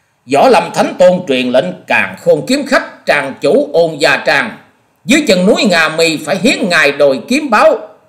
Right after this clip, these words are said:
Kim bài Lan Quân Du Văn Tuấn này có phận sự là phải tiếp nhận kiếm và bắt luôn cả người. Thốt xong rồi, Du Văn Tuấn điểm phớt một nụ cười rồi hỏi: "Ôn Hoàng Khai, người có nghe ta nói gì không?"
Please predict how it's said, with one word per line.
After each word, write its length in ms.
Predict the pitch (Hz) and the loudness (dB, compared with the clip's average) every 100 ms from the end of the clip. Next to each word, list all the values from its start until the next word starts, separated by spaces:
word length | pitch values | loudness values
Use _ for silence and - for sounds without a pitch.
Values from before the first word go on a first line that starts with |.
| _ _ _ _ _ _ _ - | _ _ _ _ _ _ _ -2
Kim 180 | 240 - | 0 2
bài 180 | 143 | 2
Lan 240 | 156 220 226 | 2 0 2
Quân 220 | 262 226 | 2 4
Du 180 | 226 214 | 4 4
Văn 180 | 220 214 208 | 2 2 2
Tuấn 300 | 311 269 151 | 0 0 -2
này 320 | 127 127 - | -2 -4 -2
có 140 | 269 190 - | 2 2 0
phận 200 | 143 196 | -4 -4
sự 260 | - 156 | -2 -2
là 120 | 185 123 | -2 -4
phải 180 | 208 | -6
tiếp 240 | 226 330 370 | -4 -4 -6
nhận 220 | 254 156 165 | -6 -10 -6
kiếm 300 | 277 339 233 | -4 -4 -2
và 140 | 107 135 | -4 -4
bắt 180 | 269 208 | -4 4
luôn 240 | 214 208 | 4 4
cả 200 | 143 247 117 | 0 -2 -4
người. 160 | 90 - _ _ _ _ _ _ _ _ _ _ _ | -10 -16 _ _ _ _ _ _ _ _ _ _ _
Thốt 160 | - - | -4 -2
xong 180 | 135 110 | -2 -6
rồi, 140 | 90 87 | -8 -12
Du 80 | 110 | -14
Văn 180 | 117 110 107 | -10 -12 -10
Tuấn 260 | 127 - | -12 -12
điểm 200 | 85 113 151 | -18 -20 -12
phớt 120 | 196 190 | -12 -12
một 100 | 87 80 | -20 -20
nụ 140 | 87 107 | -20 -20
cười 200 | 78 80 | -20 -20
rồi 180 | 73 76 73 | -20 -20 -20
hỏi: 140 | 78 - _ _ _ _ _ _ _ _ _ - | -20 -20 _ _ _ _ _ _ _ _ _ 0
"Ôn 180 | 165 185 | 0 2
Hoàng 260 | 131 135 127 | 0 0 -2
Khai, 280 | - 214 202 - - _ _ _ | -2 0 0 -2 -16 _ _ _
người 200 | - 147 147 | -4 -2 -2
có 80 | |
nghe 140 | 185 156 | -2 -2
ta 160 | 165 | -2
nói 200 | 165 320 | 0 0
gì 180 | 254 285 | 0 -2
không?" 400 | - 226 - - | 2 2 2 -12